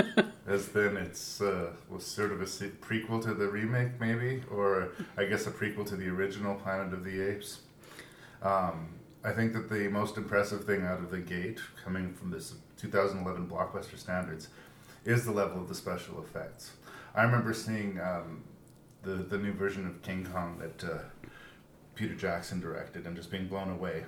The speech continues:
Speaker 2: by the monkey. King Kong himself is just an crazy,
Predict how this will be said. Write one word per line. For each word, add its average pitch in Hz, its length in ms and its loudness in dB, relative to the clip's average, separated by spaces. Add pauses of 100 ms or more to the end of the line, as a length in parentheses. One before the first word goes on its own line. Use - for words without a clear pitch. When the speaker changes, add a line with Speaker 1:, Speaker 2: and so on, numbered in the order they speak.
(160)
Speaker 2:
by 80 160 -6 (160)
the 87 160 -6 (160)
monkey. 104 460 -4 (320)
King 110 200 2
Kong 98 280 0
himself - 500 2
is 87 60 -8
just 95 180 -6
an 95 180 -2
crazy, 85 500 -2